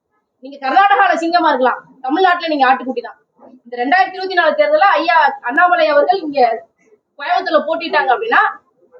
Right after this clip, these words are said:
கட்டாயமாக அவரை நாங்க வீழ்த்துவோம். அது மட்டும் இல்ல, திமுக எங்களுடைய இன துரோகி, அவரையும் நாங்க, அந்த கட்சியை வந்து நாங்க திமுகவை எதிர்க்கிறதுக்காக கட்சி ஆரம்பிக்கல. திமுக என்கின்ற கட்சி இருக்கக்கூடாது.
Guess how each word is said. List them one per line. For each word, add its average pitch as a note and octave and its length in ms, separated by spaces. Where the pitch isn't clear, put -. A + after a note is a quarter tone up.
கட்டாயமாக F4+ 720
அவரை B3 220
நாங்க A3+ 240
வீழ்த்துவோம். D#4 460
அது D4+ 160
மட்டும் F4+ 280
இல்ல, E4 120
திமுக G4 380
எங்களுடைய D4 400
இன D#4 280
துரோகி, F4 420
அவரையும் F#4+ 360
நாங்க, D#4 200
அந்த B3+ 220
கட்சியை D#4+ 320
வந்து E4 180
நாங்க A#3+ 200
திமுகவை F#4 500
எதிர்க்கிறதுக்காக F#4+ 540
கட்சி C#4+ 220
ஆரம்பிக்கல. B3 360
திமுக F#4 340
என்கின்ற D#4+ 360
கட்சி C#4+ 360
இருக்கக்கூடாது. E4 640